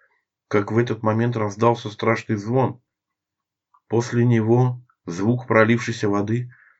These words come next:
которая начала затекать в щели деревянного пола с облупленной краской. «Расставила тут баба Фрося, чёрт её подери!» — заревел толстяк, опрокинув ведро. Эдуард чуть не поперхнулся.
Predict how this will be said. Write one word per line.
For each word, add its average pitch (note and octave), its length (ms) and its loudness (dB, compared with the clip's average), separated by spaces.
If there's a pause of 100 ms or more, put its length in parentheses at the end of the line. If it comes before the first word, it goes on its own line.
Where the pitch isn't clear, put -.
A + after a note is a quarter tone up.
(140)
которая B2 340 0
начала B2 320 2
затекать A#2 440 0
в - 40 -8
щели A#2 240 -2
деревянного A2 580 0
пола B2+ 280 2
с B2 100 -6
облупленной G#2+ 540 -2
краской. - 500 2 (440)
«Расставила C#3+ 760 0
тут C#3+ 220 -2
баба C#3 280 0
Фрося, C#3 460 -4
чёрт - 320 -6
её C#3+ 200 -6
подери!» — D3 680 -2 (1120)
заревел D2+ 540 -2
толстяк, - 680 -10 (500)
опрокинув C#2 720 -6
ведро. C2 420 -8 (380)
Эдуард D#2+ 400 2
чуть F2 160 -10
не F#2 80 -4
поперхнулся. E2+ 840 -6